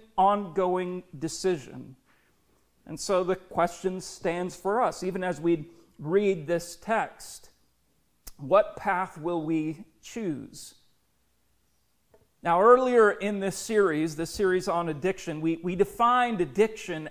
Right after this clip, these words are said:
as self-selected bondage. That at the core of addiction really is a,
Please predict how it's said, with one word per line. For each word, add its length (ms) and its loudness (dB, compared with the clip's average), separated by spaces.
as 480 -6
self-selected 1800 -2
bondage. 840 -2
That 120 2
at 180 4
the 60 -4
core 480 10
of 160 0
addiction 560 0
really 560 4
is 600 6
a, 420 0